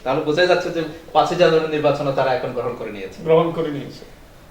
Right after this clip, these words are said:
Speaker 1: দৈনিক আজকের দেশ বিদেশ। উপজেলায় হুমকি আতঙ্কে বিএনপি প্রার্থীরা, নির্বাচনী লড়াইয়ে শেষ হাসি ডাককে হাসবে। চকরিয়া চেয়ারম্যান, ভাইস চেয়ারম্যান পদে উনিশ, পেকুয়ায় নয় জন।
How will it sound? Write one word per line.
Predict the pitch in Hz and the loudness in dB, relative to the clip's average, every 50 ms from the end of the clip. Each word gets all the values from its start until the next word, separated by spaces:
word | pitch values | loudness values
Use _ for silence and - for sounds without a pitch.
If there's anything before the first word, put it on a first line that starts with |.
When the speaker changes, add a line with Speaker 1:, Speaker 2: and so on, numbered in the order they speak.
| - - - - - - - - - - - - - - - - - - - - 123 | -20 -20 -20 -20 -20 -20 -20 -20 -20 -20 -20 -20 -20 -20 -20 -20 -20 -20 -20 -6 0
Speaker 1:
দৈনিক | 135 156 175 185 196 190 - | 2 2 2 2 0 0 0
আজকের | - 160 151 - - 185 175 180 - - - 139 | -2 -2 -2 0 0 0 0 0 -2 -6 -2 2
দেশ | 156 151 151 | 2 4 4
বিদেশ। | 151 131 127 117 110 - - - | 2 -2 -4 -6 -6 -6 -6 -6
উপজেলায় | 156 143 165 165 156 180 180 190 190 185 | -6 -4 -2 2 4 6 6 6 4 4
হুমকি | 180 180 170 - 180 | 0 -4 -4 0 0
আতঙ্কে | 165 156 - 165 151 175 156 | 0 0 0 -4 -6 -6 -4
বিএনপি | 147 151 139 - - 147 | 0 0 0 0 0 -2
প্রার্থীরা, | 147 151 147 147 143 - 151 175 254 - - - - - | -2 0 -2 -2 -2 -4 -6 -6 -6 -8 -12 -18 -16 -8
নির্বাচনী | 123 131 143 143 151 147 143 147 160 151 156 151 - - | -4 -2 0 2 4 2 2 0 -4 -4 -4 -6 -6 -4
লড়াইয়ে | 135 135 139 147 151 151 151 151 147 - - - | 0 4 4 6 6 6 4 2 2 0 -4 -8
শেষ | - - 143 139 - | -6 -6 -6 -6 -6
হাসি | - 143 - 147 | -10 -10 -8 -6
ডাককে | 131 135 123 - - 135 | -4 -4 -4 -4 -6 -8
হাসবে। | 117 123 117 - - - - - - - - - - - - - - - - - - - - - - - - - | -8 -8 -10 -10 -10 -14 -14 -14 -16 -20 -20 -20 -20 -20 -20 -20 -20 -20 -20 -20 -20 -20 -20 -20 -16 -10 -4 -2
চকরিয়া | 147 143 147 151 151 151 147 | -2 0 2 4 4 4 4
চেয়ারম্যান, | 156 156 151 151 160 156 | 4 2 2 2 2 -2
ভাইস | 143 143 151 147 | -2 -4 -4 -2
চেয়ারম্যান | - 160 147 151 143 156 147 | -2 -2 -2 0 0 -2 -2
পদে | 143 | 0
উনিশ, | 139 143 147 170 180 - - | 0 -2 -2 -4 -6 -6 -6
পেকুয়ায় | - 135 131 - 135 127 120 | -6 -4 -2 0 2 2 2
নয় | 117 113 113 107 | 0 -2 -6 -6
জন। | 107 101 | -6 -8